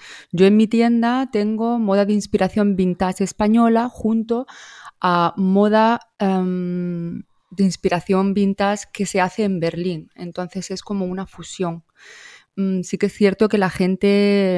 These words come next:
eh, al principio se, se choca un poco, ¿no? Porque la, la moda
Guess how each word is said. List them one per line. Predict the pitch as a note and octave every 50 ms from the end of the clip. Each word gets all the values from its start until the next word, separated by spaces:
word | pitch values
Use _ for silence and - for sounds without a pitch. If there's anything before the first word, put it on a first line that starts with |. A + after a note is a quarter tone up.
| E3+ E3+
eh, | - - - - - -
al | - F3+ E3+
principio | - F3+ F3 - - F#3 E3+ - F3+
se, | F#3 - G3 F3+
se | F3 F3 E3+ - - - - - G3+ G3 G3 - -
choca | - G3 F#3 - F#3
un | F3+ F3
poco, | F3 F#3 G3+ G#3+ G#3 G#3 G#3 G#3
¿no? | G#3 G3 G3+ A#3+ A#3+
Porque | - F#3 E3 - F3
la, | E3 E3+ E3+ E3 D#3+ D#3
la | E3 E3
moda | E3 E3 E3+ E3 F3 F3+ F3+ F#3 F#3 F#3